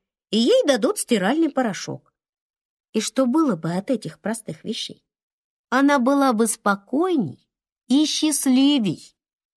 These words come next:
Эта тема, на первый взгляд, кажется не такой значимой, как «что, если со мной не дружат?» или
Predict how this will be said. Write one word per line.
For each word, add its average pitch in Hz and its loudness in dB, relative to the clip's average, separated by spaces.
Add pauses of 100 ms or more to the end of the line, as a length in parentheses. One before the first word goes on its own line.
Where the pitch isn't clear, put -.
(300)
Эта 330 0
тема, 294 0
на 233 0
первый 349 0
взгляд, 294 -2
кажется 302 -2
не 349 2
такой 359 -2
значимой, 269 0
как 240 -2 (320)
«что, - 0
если 277 0
со 240 2
мной 240 2
не 294 2
дружат?» 196 -4 (180)
или 226 4